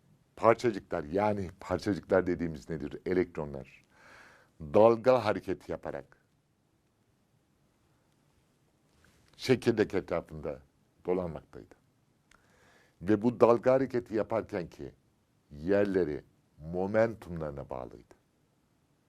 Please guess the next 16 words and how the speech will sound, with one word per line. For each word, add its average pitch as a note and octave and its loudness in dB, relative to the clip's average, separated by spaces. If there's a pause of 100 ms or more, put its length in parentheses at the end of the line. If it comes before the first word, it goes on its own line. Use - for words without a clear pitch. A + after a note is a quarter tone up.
(640)
Ve G2 2
bunların A#2+ 4
nerede A#2 2
bulundukları G#2 0 (380)
kesin G#2 -2
değildi, E2+ -4
bir F#2 -2 (140)
olasılıktı. F2 -6 (1300)
Yoğun G#2+ 6
olarak, G#2+ 4 (180)
olasılık G#2 -4
olarak F2 0 (120)
yoğun F#2 0
olarak F#2 0
bulunduğu D#2 -6
yerler F#2+ -2